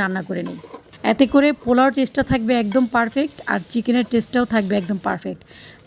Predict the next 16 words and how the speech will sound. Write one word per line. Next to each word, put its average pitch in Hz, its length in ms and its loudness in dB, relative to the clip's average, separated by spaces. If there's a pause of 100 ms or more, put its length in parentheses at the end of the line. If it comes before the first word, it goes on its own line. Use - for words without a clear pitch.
(100)
দুইটা 262 260 4 (120)
টেস্ট 254 240 0 (100)
একসাথে 247 400 0
হয়ে 233 180 2 (500)
আপনার 220 220 0 (100)
জিহ্বায় 240 360 2 (100)
এত - 100 -8 (160)
সুন্দর 247 300 0
একটা 226 140 -4 (120)
তার 240 200 2 (120)
আসবে, 202 260 -2 (500)
মানে, 220 120 2 (100)
আপনার 233 220 -2
শুধু 262 140 2 (120)
খেতেই 262 380 2
ইচ্ছা - 180 0